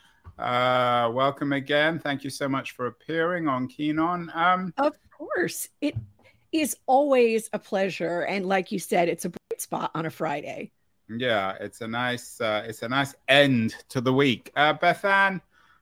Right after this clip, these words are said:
Speaker 1: valiant women. We talked about, uh, them last week in, in fictional terms. What is it about this book, uh,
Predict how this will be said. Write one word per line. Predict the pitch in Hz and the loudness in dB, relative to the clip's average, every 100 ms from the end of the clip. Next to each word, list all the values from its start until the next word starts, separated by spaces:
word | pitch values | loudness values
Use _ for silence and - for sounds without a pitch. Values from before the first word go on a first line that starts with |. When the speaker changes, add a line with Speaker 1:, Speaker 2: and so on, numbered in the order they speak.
| _ _ | _ _
Speaker 1:
valiant | 117 117 143 180 196 196 180 165 | -16 -8 4 6 6 4 2 0
women. | 196 165 127 | 0 2 0
We | 123 | -2
talked | 123 156 139 143 | -2 -4 -4 -6
about, | 143 147 135 117 _ | 2 4 4 2 _
uh, | 131 127 127 123 123 113 113 | -2 0 0 -2 -6 -10 -8
them | 131 131 | -4 -2
last | 131 135 131 - | 0 0 -2 -8
week | 135 120 - | -10 -10 -10
in, | 117 113 117 _ | -8 -8 -10 _
in | 113 113 | -8 -8
fictional | 143 143 - 135 135 | -6 -8 -8 -8 -8
terms. | - 147 151 156 175 | -6 -4 -2 -4 -4
What | 214 | -2
is | 208 185 | -2 0
it | 170 | -2
about | 156 156 135 | 2 2 2
this | 139 135 | 0 -6
book, | - 143 135 - - | -6 -2 -2 -2 -4
uh, | 127 120 117 | 0 2 0